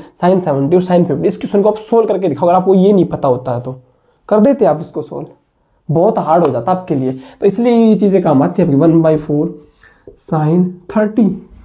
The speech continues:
और sin thirty कितना होता है, one by four into sin thirty, one by two is equal to में one by eight, that is our answer। करने को हम इसको भी कर सकते थे, sin C into में sin D, ठीक है, नहीं sorry,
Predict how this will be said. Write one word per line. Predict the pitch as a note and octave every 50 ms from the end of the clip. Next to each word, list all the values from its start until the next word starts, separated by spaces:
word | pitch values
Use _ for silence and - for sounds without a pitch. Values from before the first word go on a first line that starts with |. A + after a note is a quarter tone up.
| - _ - - - -
और | C3+
sin | - G#3+ G#3 G3 G3+
thirty | F#3 E3+ D#3+
कितना | E3 C#3 - D3
होता | C3+ C3+ C#3+
है, | C3+
one | D3 F3 F3 E3
by | E3+ E3 D#3+
four | D#3 D#3 - D3 D3 C#3+
into | C#3+ C3 C3+ C#3
sin | - D3+ C#3 C3+ C3+
thirty, | B2+ - C#3+ B2+
one | B2+ B2+ B2+ E3
by | F#3 F#3+ F#3 F#3
two | B3 A#3+ A#3 - - - - _ _ _ - -
is | C3 D3 C3
equal | B2 A#2+ A#2 -
to | A#2
में | D#3 F3+ D#3
one | A#2+ B2 A#2 A#2+ D3
by | F3+ G3 F#3 - -
eight, | C#3+ D3 C#3+ - _ _ _ - -
that | D3 C#3 D3 C#3+
is | C#3
our | D#3 G3+ A3+ G#3 - - - - - - - _ _ _ - -
answer। | G3 G3+ G3 - F3 F3 F3+ - _ _ _ _ _ _ _ _ _ _ _ _ _ _ _ _ _ _ _ _ _ _ _ _ _ -
करने | - G#3+ A#3 B3 C4
को | A#3 A3+
हम | G3+ G3
इसको | F#3+ - - B3+
भी | C4+
कर | F#4+ A#3
सकते | A3+ F#3+ F3+ - D3+
थे, | C#3 - B2 - - - _ _ _ _ _ _ _ _ - - - _ _ _ _ _ _ _
sin | - - G#3 A3 A#3 A3+ G#3+
C | - B3+ B3+ B3
into | A#3 A3 G#3 A3+ A3
में | G#3 G#3
sin | G3+ G3 F#3 F3 F3 F3
D, | F3+ F3+ F3 - - _ _ _ _ _ _ _ _ _ _ _ _ _ _ _ _ _ _ _ _ _ _ _ _ _ _ _ _ -
ठीक | - B3+ -
है, | F3 C3+ - - - - -
नहीं | F3+ F3
sorry, | F#3 F3 C#3+ C3 C3